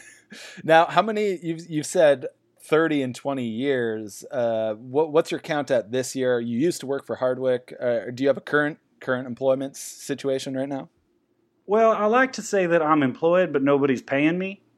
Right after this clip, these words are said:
Speaker 2: Um, <laughs> I still am often bringing pleasure and bringing smiles to the faces of upset people. Uh, there have been a lot of people running around here wearing masks and looking crazy.
Speaker 1: Yeah.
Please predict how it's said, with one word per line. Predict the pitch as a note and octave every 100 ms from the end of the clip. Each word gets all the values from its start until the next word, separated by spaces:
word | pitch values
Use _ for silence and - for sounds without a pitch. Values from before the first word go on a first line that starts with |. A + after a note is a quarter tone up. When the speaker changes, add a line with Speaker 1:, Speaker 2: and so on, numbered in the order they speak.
| _ -
Speaker 2:
Um, | B2+ B2+ B2+ B2+ A#2+ A#2 _
<laughs> | _
I | C3 C3+
still | - D#3+ D#3+ E3
am | C3+ C3
often | C3+ D3 D#3 C3+
bringing | B2+ B2 B2 A2
pleasure | B2+ B2 B2 C3 B2
and | A2+ A2+
bringing | B2 A#2+
smiles | A2+ B2 A2+ A#2 A2+
to | A2+
the | G#2+
faces | A#2+ A2+ A#2+ G#2+
of | G#2+ A2+
upset | A#2 A2+ B2 A2
people. | - A2+ A2+ A#2 A#2 _ _ _ _ -
Uh, | A2 A2 G#2 -
there | B2+
have | B2
been | B2+
a | A#2+
lot | B2+ C3
of | B2
people | C3+ C3 B2+
running | A#2 B2 B2
around | A#2+ A#2+ A#2+ B2
here | B2+ B2
wearing | A#2+ B2 A2+ G#2+
masks | A#2 B2 A#2+ - -
and | A2+
looking | A#2+ B2+ G#2
crazy. | C3+ B2+ A#2+ B2+ C3 -
Speaker 1:
Yeah. | B2